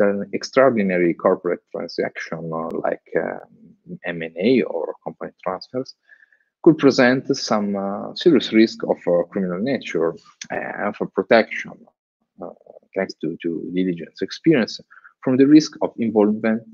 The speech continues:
in criminal proceedings to various corporate bodies.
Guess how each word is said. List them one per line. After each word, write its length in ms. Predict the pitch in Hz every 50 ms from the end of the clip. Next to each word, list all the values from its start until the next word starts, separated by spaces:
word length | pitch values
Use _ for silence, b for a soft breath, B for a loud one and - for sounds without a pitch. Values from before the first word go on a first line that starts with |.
| _ _
in 540 | - 110 107 104 104 104 104 104 104 104 - -
criminal 280 | - - 139 123 104 98
proceedings 640 | 95 - 95 - - 87 85 87 98 117 110 - - 131 113 - _ _ _ _ _ _ - -
to 320 | - 131 127 127 123 120 123
various 280 | 127 113 117 110 -
corporate 440 | - - 98 90 - 90 87 85 -
bodies. 440 | - - - - 78 80 - - -